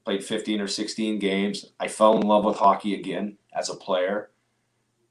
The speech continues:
I played with Thomas Tatar and Justin Abdelkader and – and others that were there that are still in the National Hockey League. And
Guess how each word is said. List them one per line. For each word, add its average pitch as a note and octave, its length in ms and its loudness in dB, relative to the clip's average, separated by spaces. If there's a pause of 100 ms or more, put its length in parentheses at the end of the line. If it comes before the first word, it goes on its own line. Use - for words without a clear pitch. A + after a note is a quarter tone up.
I - 80 -10
played B2 260 0
with A2 140 -4
Thomas A2 380 0
Tatar G#2+ 600 0
and G2+ 100 -10
Justin A2+ 340 -6
Abdelkader G#2 920 -4
and – E2 100 -14 (280)
and G2+ 160 -8
others A2+ 600 -4
that G2+ 180 -4
were G#2+ 260 -2
there G#2+ 260 -2
that - 100 -2
are - 80 -6
still A2 260 -6
in G2+ 60 -4
the G2+ 60 -6
National G2+ 380 -6
Hockey G2+ 280 -6
League. A2+ 200 -6 (440)
And G#2 340 -2